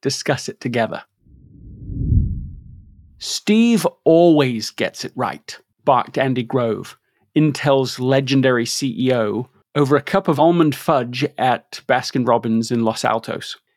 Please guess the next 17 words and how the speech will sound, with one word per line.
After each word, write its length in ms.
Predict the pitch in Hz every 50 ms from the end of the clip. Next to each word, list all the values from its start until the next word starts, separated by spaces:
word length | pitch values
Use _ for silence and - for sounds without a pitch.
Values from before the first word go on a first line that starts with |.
| _ _
Kim 220 | - 180 190 214
Scott, 540 | 190 - - _ - 120 120 120 - - -
the 120 | - 131 -
author 420 | - 131 135 143 135 - - 127
of 160 | 123 113 117
Radical 340 | 120 113 123 127 127 123 127
Candor, 540 | - - - 123 120 120 113 113 110 107 107
was 180 | - 123 117 - _
asking 460 | - 139 147 156 139 - - 143 139
his 220 | 123 104 139 131 135
advice 580 | 127 110 - 135 135 123 101 113 - - -
on 160 | 147 135 127 120
whether 260 | 127 131 127 127 127
she 540 | 123 - - - 190 175 131 110 - - -
should 280 | - - - 156 139
join 440 | 135 - 123 110 110 107 107 107 -
Apple. 460 | - - 151 156 156 - - - -